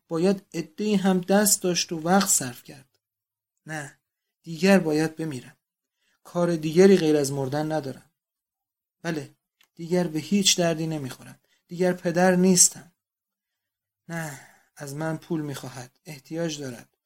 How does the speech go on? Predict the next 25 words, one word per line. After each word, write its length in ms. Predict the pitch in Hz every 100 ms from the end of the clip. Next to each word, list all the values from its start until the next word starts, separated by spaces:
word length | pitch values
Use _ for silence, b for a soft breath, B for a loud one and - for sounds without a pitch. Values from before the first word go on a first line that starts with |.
| _ _ _ 147
و 120 | 156
من، 380 | 160 160 143 - _ -
من 120 | 175
بدبخت 680 | 180 156 160 - - 185 180
هیچ 160 | - 180
چیز 280 | - 175 156
ندارم. 460 | 160 147 127 - _ _ _ _ _ _ _ _ _ -
آه، 440 | 143 135 127 - _ _ _ _ _
پیر 340 | - - 165 147
بیشرف، 680 | 135 135 143 123 117 - _ _ _ _ _
تو 100 | 185
دو 180 | 180 202
تا 160 | 196
دختر 440 | 175 160 - 190 185
داشتی 360 | 175 170 -
و 60 | 170
باز 320 | 156 170 156
رفتی 260 | 165 160 170
پولت 420 | - 170 160 -
را 60 | 156
مستمری 680 | 143 - 143 139 139 165
مادام 340 | 170 143 135 135
العمر 460 | 131 - 170 175
درست 360 | 143 127 127 -
کردی؟ 480 | 139 131 139 139